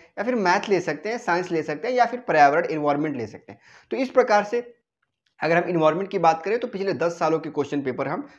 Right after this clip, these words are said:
जैसे दो हज़ार बीस में तीस प्रश्न जो आए थे, तो इस प्रकार से हम तैयारी करेंगे। तो दोस्तों चले इस सीरीज को हम बहुत मेहनत से और सीरियसली करते हैं,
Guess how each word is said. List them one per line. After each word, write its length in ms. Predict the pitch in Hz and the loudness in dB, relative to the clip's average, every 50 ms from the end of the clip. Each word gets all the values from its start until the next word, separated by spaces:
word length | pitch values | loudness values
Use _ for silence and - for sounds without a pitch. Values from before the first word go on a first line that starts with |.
| _ - | _ -6
जैसे 180 | 143 139 156 151 | -4 -4 -2 -2
दो 120 | 135 143 | -2 0
हज़ार 160 | 135 131 123 | 0 0 -2
बीस 240 | 113 135 175 175 185 | -2 -2 -4 -4 -6
में 120 | 190 180 175 | -6 -6 -6
तीस 180 | 180 175 165 | -6 -8 -8
प्रश्न 260 | - 185 175 175 180 | -8 -8 -8 -8 -6
जो 120 | 165 175 175 | -4 -2 0
आए 120 | 170 170 | 0 -2
थे, 100 | 170 - | -2 -8
तो 440 | - - _ _ _ _ _ - 269 | -12 -16 _ _ _ _ _ -4 -4
इस 100 | 277 - | -4 -2
प्रकार 300 | - 226 180 156 139 135 | -4 -4 -2 0 0 -2
से 140 | - - 175 | -2 -4 -6
हम 220 | 185 240 - - - _ _ _ _ | -4 -4 -6 -8 -14 _ _ _ _
तैयारी 300 | 156 151 143 135 135 135 | 0 2 2 2 2 0
करेंगे। 300 | 120 131 110 104 101 101 - _ _ _ _ - | -2 -2 -4 -4 -6 -10 -14 _ _ _ _ -2
तो 60 | 214 | 0
दोस्तों 260 | 269 262 262 302 302 | 0 0 0 -2 -4
चले 260 | - - 226 240 277 247 | -2 0 0 2 2 0
इस 260 | - - 240 - - | 0 -4 -8 -8 -6
सीरीज 220 | 220 208 214 202 - | -4 -4 -4 -4 -4
को 120 | - 196 | -6 -6
हम 140 | 175 170 139 | -4 0 2
बहुत 220 | 147 156 156 151 | 2 2 2 0
मेहनत 300 | 143 135 131 135 175 185 | -2 -4 -2 -2 -2 -4
से 160 | 175 - 165 | -2 0 0
और 160 | 156 135 135 127 | 0 0 0 -4
सीरियसली 460 | - - 151 156 165 160 - 196 170 | -4 -4 -4 -4 -4 -4 -6 -4 -4
करते 220 | 151 131 127 - | -4 -4 -4 -6
हैं, 100 | 160 - | -10 -12